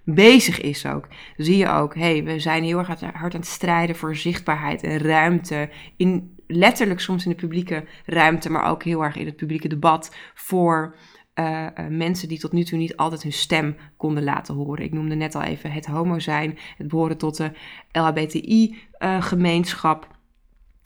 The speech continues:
Ehm, maar dit gaat, dit raakt natuurlijk ook aan seksisme en racisme,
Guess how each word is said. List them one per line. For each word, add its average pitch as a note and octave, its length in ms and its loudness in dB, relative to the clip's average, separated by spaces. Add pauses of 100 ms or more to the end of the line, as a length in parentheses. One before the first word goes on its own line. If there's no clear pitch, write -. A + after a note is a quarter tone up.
(120)
Ehm, D#3+ 640 2
maar E3+ 100 4
dit F3+ 120 4
gaat, F#3 260 2
dit E3+ 140 2
raakt F3 220 2
natuurlijk F3 300 -2
ook F3 160 2
aan - 100 -2
seksisme E3 560 -2
en D#3+ 160 -2
racisme, D3+ 760 -2